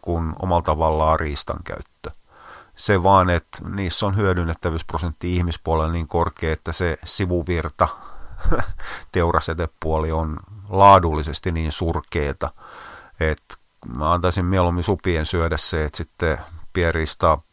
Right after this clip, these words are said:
pienpetometsästäjätkin saa taas töitä jossain vaiheessa, en mä sitä koirille syöttäisi.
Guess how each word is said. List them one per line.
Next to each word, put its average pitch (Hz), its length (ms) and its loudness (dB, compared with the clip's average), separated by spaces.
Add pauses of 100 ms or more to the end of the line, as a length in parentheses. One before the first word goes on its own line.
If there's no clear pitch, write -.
(140)
pienpetometsästäjätkin 80 1160 -2
saa 71 340 -2 (400)
taas 73 260 -2
töitä 76 320 -4
jossain 60 460 -6
vaiheessa, 80 300 -4
en 78 60 -4
mä 76 80 -4
sitä 80 160 -4
koirille 65 460 -10
syöttäisi. - 720 -12